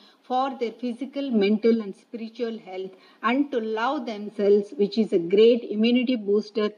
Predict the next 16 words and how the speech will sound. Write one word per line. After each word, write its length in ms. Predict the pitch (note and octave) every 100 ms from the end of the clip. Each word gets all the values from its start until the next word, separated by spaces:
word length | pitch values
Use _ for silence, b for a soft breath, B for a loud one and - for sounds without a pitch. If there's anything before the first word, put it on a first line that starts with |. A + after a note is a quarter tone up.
| b _
for 160 | - G#3
all 400 | D#3+ G3+ G#3+ A3
women. 460 | G3 F3+ E3+ D#3 - _ _ _ _ _ -
They 300 | A#3+ D4+ E4
form 400 | D4 B3 B3+ C4+
the 160 | A#3 F3
important 640 | G3+ A#3+ A#3 A3+ B3 A#3+
member 420 | G3 F#3+ G#3 A3 G#3
of 140 | F#3
the 100 | E3
society. 600 | - E3+ - E3 - - _ _ _ _ _ _ _ _ _ _ _ _ _ _ _ _ _ _ _ _ _ _ _ _ _ _ _ _ _ _ _ _ _ _ _ _ _ _ _ _ _ _ _ _ _ -
Science 300 | C#4 F4+ F4+
and 160 | D#4+ C4
spirituality 800 | - B3+ B3+ C#4 B3+ B3+ C#4 B3+
of 220 | A3 F#3+
motherhood. 640 | F3 E3 F3 E3+ E3 B2+